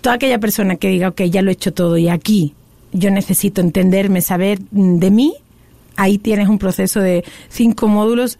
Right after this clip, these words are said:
realmente son cuatro módulos y un retiro en el que te vas a comprometer contigo, porque vas a entender muchas cosas y vas a comprender muchas cosas. O sea, no te puedo dar, tienes que venir a vivirlo, ¿no? Em, ¿dónde estoy?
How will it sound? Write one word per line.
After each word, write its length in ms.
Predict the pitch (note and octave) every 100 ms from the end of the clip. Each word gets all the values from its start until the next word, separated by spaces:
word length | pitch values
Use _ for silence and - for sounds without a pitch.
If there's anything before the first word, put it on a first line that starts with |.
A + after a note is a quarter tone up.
| -
realmente 400 | - G#3 G#3+ A3
son 180 | A3+ G#3
cuatro 260 | G#3 A3 A3+
módulos 340 | G#3 G#3+ A3+
y 60 | G#3+
un 100 | G#3+
retiro 480 | G#3+ F#3+ G#3 G3+ - - -
en 140 | G#3
el 80 | F#3+
que 120 | F3+ F3+
te 80 |
vas 100 | F3+
a 60 | F#3+
comprometer 500 | F#3 F3+ F3 E3 F3
contigo, 420 | E3 D#3 D3+ D#3 - -
porque 220 | - E3 F3+
vas 120 | F3+
a 40 |
entender 340 | F3 F3 F3 F#3+
muchas 320 | F3+ - E3+
cosas 340 | G3 F#3+ G3+
y 60 | G3
vas 200 | F3 E3+
a 100 | F3 - - - - - - - -
comprender 440 | F3 F3 F3+ F#3+
muchas 300 | F3+ - D3+
cosas. 220 | D3 D3
O 20 |
sea, 80 | D#3
no 100 | F#3+
te 80 | G#3
puedo 300 | G3+ A3+ A3+
dar, 180 | A#3 B3
tienes 240 | A3+ G3+
que 140 | - G3+
venir 180 | F#3+
a 60 | F#3
vivirlo, 400 | F3 D3+ D3 C#3+
¿no? 160 | A3 - - - - - - -
Em, 880 | A#3+ G#3+ G#3 G3+ G3+ G3+ G#3 G#3 G#3
¿dónde 220 | B3 C4
estoy? 420 | A#3+ B3+ G3+ E3+